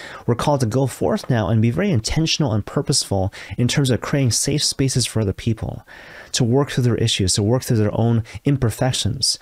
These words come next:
Again, to be persons in process of becoming the persons that God is calling them to be, regardless of who they are and where they might be in the context of their own spiritual journey.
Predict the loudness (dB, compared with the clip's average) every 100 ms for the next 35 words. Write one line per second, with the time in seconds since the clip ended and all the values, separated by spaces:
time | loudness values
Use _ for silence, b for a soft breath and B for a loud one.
0 | B B B 2 2 2 0 0 0 0
1 | 0 2 2 0 -2 -6 B 0 2 0
2 | 2 2 2 0 0 -2 -2 -2 -2 2
3 | 2 2 0 0 0 0 0 0 0 2
4 | 2 0 -2 0 2 2 0 0 -2 -2
5 | -4 -14 _ -2 0 2 2 2 0 0
6 | 0 2 2 2 2 2 2 4 4 4
7 | 2 2 2 0 2 2 2 2 0 0
8 | -2 0 2 0 0 0 2 0 0 0
9 | 0 0 0 0 0 -2